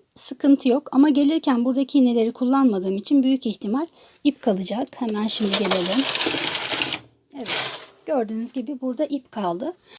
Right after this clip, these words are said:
Üç tane iğneyi bakın şu ilmekleri alıp kaldıracağız. Böyle üzerinde bırakacağız. Şimdi kafamız geçerken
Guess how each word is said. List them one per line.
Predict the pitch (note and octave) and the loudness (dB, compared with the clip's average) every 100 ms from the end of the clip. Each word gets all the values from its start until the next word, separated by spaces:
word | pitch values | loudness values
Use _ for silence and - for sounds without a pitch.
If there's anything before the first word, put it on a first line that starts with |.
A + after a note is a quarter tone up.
| - | -2
Üç | E4+ - | -2 0
tane | D4 B3+ C4 | 2 4 4
iğneyi | D4+ C4+ A3 G#3 C4 - _ - - _ _ | 4 4 4 2 0 -2 _ -20 -20 _ _
bakın | C4 - A3 | -6 -2 -2
şu | - E4+ | 0 0
ilmekleri | C4+ A3 A3 - A3+ A3+ | 2 0 -2 -2 -2 0
alıp | G#3+ B3+ - _ _ - - | -2 -4 -14 _ _ -20 -4
kaldıracağız. | C#4+ A3+ F#3+ F3+ F3 F3+ A#3+ - - _ _ _ _ _ _ _ _ _ _ _ _ _ _ _ _ - | -2 0 -2 -4 -4 -6 -8 -10 -20 _ _ _ _ _ _ _ _ _ _ _ _ _ _ _ _ -2
Böyle | C#4+ G3+ G3+ B3+ A#3 | 0 2 -2 -4 -4
üzerinde | G#3+ G3+ F#3+ G3+ | -2 -2 -2 -4
bırakacağız. | E3+ E3+ - F#3+ - - | -8 -12 -16 -16 -18 -14
Şimdi | - F4 C4+ G#3+ C4 - - - | -4 0 0 0 -4 -8 -20 -10
kafamız | D#4 C#4 A#3+ G#3+ - | -6 0 2 2 2
geçerken | C4 - B3+ B3+ G#3 | 2 2 2 2 -2